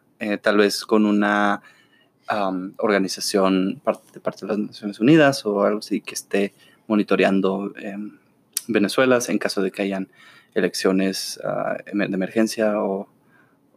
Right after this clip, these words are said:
o un, no sé, un tratado o algo, una cambio de constitución.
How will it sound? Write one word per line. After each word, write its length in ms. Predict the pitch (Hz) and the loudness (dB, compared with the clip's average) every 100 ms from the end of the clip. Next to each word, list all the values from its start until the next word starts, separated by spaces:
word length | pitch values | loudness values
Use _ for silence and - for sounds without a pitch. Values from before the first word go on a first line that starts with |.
| - - - - | -16 -14 -10 2
o 280 | 107 98 | 4 6
un, 760 | 98 98 98 95 92 98 104 - | 6 6 4 2 0 -4 -8 -14
no 100 | - | -20
sé, 100 | - | -14
un 80 | 90 | -8
tratado 460 | - 104 104 98 101 | -8 -4 0 2 4
o 100 | 101 | 2
algo, 220 | 98 98 | 2 0
una 160 | 101 | 0
cambio 240 | 104 107 98 | 2 2 2
de 60 | |
constitución. 520 | - - - 101 - | 0 -8 -12 -12 -12